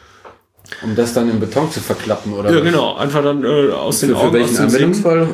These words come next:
Speaker 1: Hoch- und Tiefbau?
Speaker 2: Ja. Oder zum Beispiel, also zum Beispiel Hausbau. Also das wurde, glaub ich, in dem Paper nicht genau besprochen, aber sie haben so bis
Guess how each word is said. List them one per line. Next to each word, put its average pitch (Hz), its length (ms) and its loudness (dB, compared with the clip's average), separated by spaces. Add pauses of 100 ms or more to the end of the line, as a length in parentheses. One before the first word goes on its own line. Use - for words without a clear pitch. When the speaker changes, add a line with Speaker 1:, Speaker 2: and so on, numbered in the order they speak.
Speaker 1:
Hoch- 160 200 0
und 127 120 0
Tiefbau? 175 560 -2
Speaker 2:
Ja. 135 240 2 (1400)
Oder 131 240 0
zum 127 120 -2
Beispiel, 117 200 -4
also 120 160 -6
zum 117 140 -6
Beispiel 117 220 -6
Hausbau. 131 380 0
Also 123 160 0
das 127 220 0
wurde, 143 100 6
glaub 123 160 2
ich, 120 60 0
in 127 100 0
dem 127 100 0
Paper 127 260 0
nicht 131 200 -2
genau 151 220 0
besprochen, 147 440 -2
aber 127 220 2
sie 123 80 2
haben 123 140 -2
so 127 160 2
bis 131 340 -2